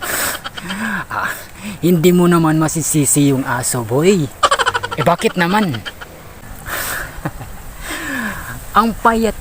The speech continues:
mo kasi. Baka akala niya, buto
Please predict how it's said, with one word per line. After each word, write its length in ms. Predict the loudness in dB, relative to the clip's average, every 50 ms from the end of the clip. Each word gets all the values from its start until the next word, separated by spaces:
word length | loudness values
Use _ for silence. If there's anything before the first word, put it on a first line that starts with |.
| -2
mo 80 | -2 -2
kasi. 560 | 0 -2 -2 -2 -2 -4 -2 -4 -4 -4 0 0 2 2 2 2 0 0 -2 -2 -4 -6 -6 -6 -2 2
Baka 400 | 2 2 2 2 0 0 0 -2
akala 560 | -4 -4 0 2 4 4 4 4 2 2 0
niya, 320 | 0 -2 -2 -4 -6 -10 -12 -16 -18 -18 -18 -18 -18 -18 -18 -18 -18 -16 -2
buto 400 | 4 4 4 4 4 4 2